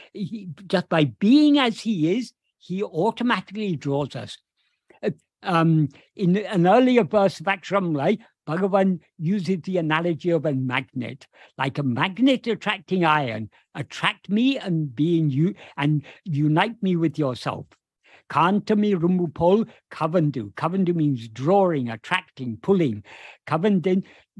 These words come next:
dene vidamal, without leaving me, uh, uh,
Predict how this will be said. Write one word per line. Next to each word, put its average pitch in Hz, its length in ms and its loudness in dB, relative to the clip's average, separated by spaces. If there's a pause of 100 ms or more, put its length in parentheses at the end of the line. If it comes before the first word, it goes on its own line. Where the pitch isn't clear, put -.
dene 190 420 4
vidamal, 165 880 2
without 180 360 -2
leaving 240 520 2
me, 202 300 -2 (380)
uh, 180 260 2 (440)
uh, 156 220 -2